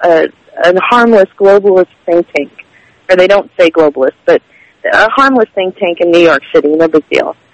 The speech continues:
Uh, but, but Hillary Clinton is a member of the C F R, and a lot of people have seen the YouTube video where she thanks them for giving her information so she knows what to think and, and how to act on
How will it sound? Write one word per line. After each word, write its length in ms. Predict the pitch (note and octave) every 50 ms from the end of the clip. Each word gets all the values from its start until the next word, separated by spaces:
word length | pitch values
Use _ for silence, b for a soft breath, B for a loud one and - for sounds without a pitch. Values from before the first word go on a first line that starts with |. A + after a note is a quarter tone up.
| b b b b b b -
Uh, 220 | F3 F3 F3 E3+ D#3+ -
but, 220 | F3+ E3+ E3 - _ _ -
but 140 | F#3+ F#3 E3
Hillary 320 | F#3 A#3+ A#3+ B3 B3 A3 G#3
Clinton 320 | - - D3+ D#3+ E3+ F#3+
is 140 | F3+ F3 E3+
a 40 | F3+
member 320 | F3+ F#3 F#3+ G3+ G3 F#3 F3
of 120 | D#3+ -
the 80 | F3 - _ -
C 100 | F3 E3
F 120 | D#3 - -
R, 280 | E3+ D#3+ D3+ D3+ D#3 - -
and 400 | E3 E3+ E3+ E3+ E3+ E3 D3+ - -
a 80 | E3
lot 260 | F3 F3 F3+ F#3 F#3 G3
of 100 | G3 -
people 240 | A3+ G#3 - F#3 G3
have 80 | G3 _ -
seen 140 | G3 F#3+
the 60 | F3+ F3+
YouTube 400 | F3+ F#3 F3+ - - F#3 F3 -
video 360 | F3+ E3+ F3 E3+ F3 E3+ E3
where 180 | D#3+ E3 E3 E3+ - -
she 120 | G3 F#3+ - _ _ _ _ _ _ _ _ _ _ _ _ _ _ -
thanks 260 | G3 F#3 F3+ F#3 - _ -
them 240 | G3 F3+ F3+ F3+ F#3 -
for 120 | - F#3 E3+
giving 340 | E3+ F#3+ F3+ F3+ F3+ F3 F#3
her 180 | G3 F3 F3 D#3+
information 760 | D#3+ F3+ F3+ - - E3+ E3+ E3 E3 E3+ - - F3 E3 - -
so 80 | E3 D#3+ - -
she 80 | G3 F3+
knows 200 | F3 F3 F3 E3+
what 200 | E3+ F3+ F3+ -
to 120 | - F#3 F3 _ -
think 360 | G3 F3+ D#3 D3+ D3 - - -
and, 280 | E3 E3 E3 D#3+ D#3 C#3+ -
and 140 | D#3 D3+ D#3+ E3
how 120 | F#3 E3+
to 100 | D#3+ - - -
act 340 | D#3+ D#3+ D3+ D3+ D#3 _ _ _ _ _ _ _ _ _ _ _ _ -
on 140 | E3+ E3+